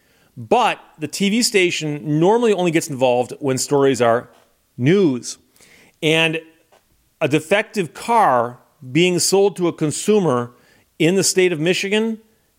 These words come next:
isn't news. If it was,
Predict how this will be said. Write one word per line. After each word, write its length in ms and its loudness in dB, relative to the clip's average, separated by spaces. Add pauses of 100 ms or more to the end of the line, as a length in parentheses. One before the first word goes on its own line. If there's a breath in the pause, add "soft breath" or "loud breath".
(340)
isn't 520 0
news. 760 2 (320 soft breath)
If 160 0
it 120 -2
was, 400 0